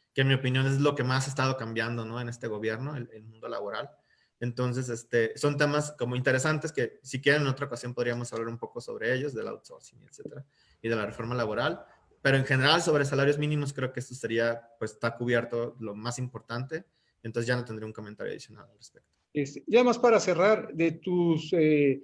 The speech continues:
Speaker 2: experiencias en, en otros países,
Speaker 1: Ujú.
Speaker 2: eh, ¿cómo ves que estamos en México? ¿Qué tan cercanos estamos a esa cultura de un salario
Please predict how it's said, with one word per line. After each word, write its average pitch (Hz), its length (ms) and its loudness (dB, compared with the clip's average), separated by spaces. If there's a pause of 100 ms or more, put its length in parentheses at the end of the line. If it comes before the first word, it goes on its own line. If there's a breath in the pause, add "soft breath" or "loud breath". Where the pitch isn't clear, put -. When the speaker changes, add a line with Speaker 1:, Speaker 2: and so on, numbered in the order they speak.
(100)
Speaker 2:
experiencias 175 800 2
en, 156 240 2
en 135 380 2
otros 180 280 0
países, 143 640 2 (240)
Speaker 1:
Ujú. 117 220 -6
Speaker 2:
eh, 139 400 4
¿cómo 202 320 4
ves 202 220 4
que - 120 -4
estamos 190 640 -2
en 160 140 4
México? 180 680 0 (360)
¿Qué 175 140 -4
tan 185 280 0
cercanos 170 800 2
estamos 170 500 -2
a 160 40 4
esa 165 260 -2
cultura 165 720 2 (320)
de 139 180 2
un 175 320 2
salario 165 800 2